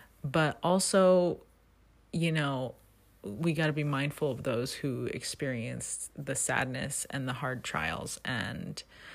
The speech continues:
the, the loneliness, and because that will help us, um, be more like Christ, you know, as we can show that compassion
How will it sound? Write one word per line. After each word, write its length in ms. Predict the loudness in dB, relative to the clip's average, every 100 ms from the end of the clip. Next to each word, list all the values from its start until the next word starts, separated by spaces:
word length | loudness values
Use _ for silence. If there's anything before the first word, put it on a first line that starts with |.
| -20 -12
the, 720 | -8 -4 -2 -2 -2 -4 -8 -12 -18 _ _ _ _ _ _ _ _ _ _ _ -4
the 120 | 0
loneliness, 880 | 2 2 2 0 0 0 0 -2 -2
and 640 | -2 0 0 -2 -4 -6 -8 -14 -20 _ _ _ -6
because 680 | -4 0 2 4 2 -2 -4 -8 _ _ _ -20 _ _
that 340 | 2 4 6 2 -2
will 340 | 0 2 0
help 360 | -4 -4 -2 0
us, 380 | 0 0 -4 -6 -16 -20 -20 -20 _ _ _ _
um, 720 | 2 2 2 -2 -6 -8 -10 -14 -20 _ _ _
be 100 | 2
more 220 | 4 4 4
like 180 | 2
Christ, 500 | 0 0 0 -2 -6
you 80 | -4
know, 240 | -4 -4 -6 -10 -12 -4
as 340 | 0 0 0
we 140 | -2 -2
can 200 | -2 0
show 280 | 2 2 2
that 180 | 0
compassion 680 | -2 -4 -2 -2 -2 -4 -8